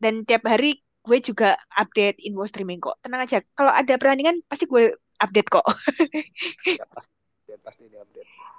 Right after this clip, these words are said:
Speaker 1: Iya. Em, midweek ini lumayan exhausted sih. Tapi gejolak emosinya itu udah kerasa banget sih dari hari Jumat kemarin pas habis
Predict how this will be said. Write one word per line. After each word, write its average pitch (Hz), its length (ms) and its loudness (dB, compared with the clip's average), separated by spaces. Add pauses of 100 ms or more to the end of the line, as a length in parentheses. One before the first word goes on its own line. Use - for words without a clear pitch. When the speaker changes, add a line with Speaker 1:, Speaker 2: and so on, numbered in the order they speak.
(920)
Speaker 1:
Iya. 202 460 4 (1040)
Em, 226 400 0
midweek 247 480 0
ini 269 400 2
lumayan 240 320 0
exhausted 220 480 -2
sih. - 240 -6
Tapi 294 400 0 (720)
gejolak 269 480 6
emosinya 285 640 4
itu 349 320 2 (560)
udah 269 160 4
kerasa 269 320 2
banget 269 320 0
sih 233 40 -4
dari 220 200 6
hari 214 160 4
Jumat 220 320 -4
kemarin 220 400 0
pas 233 160 0
habis - 560 -6